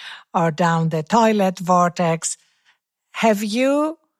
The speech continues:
picked any micro steps, any small habits that help you course correct if you experience yourself, uh, going down the downward spiral?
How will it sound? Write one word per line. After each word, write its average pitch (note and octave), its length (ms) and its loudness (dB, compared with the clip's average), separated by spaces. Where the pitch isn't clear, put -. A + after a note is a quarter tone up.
picked - 320 -4
any B3+ 360 2
micro A#3+ 480 0
steps, B3+ 460 0
any F#3+ 220 0
small A#3+ 380 0
habits A3+ 840 0
that G3 600 0
help A3+ 500 0
you A3+ 200 2
course G3 400 4
correct A3+ 640 2
if G3+ 160 -2
you G3 320 0
experience G3+ 840 0
yourself, G3 720 -2
uh, G#3 80 -4
going G#3 340 2
down G3+ 260 2
the G3 100 -2
downward G3 460 0
spiral? A3 560 0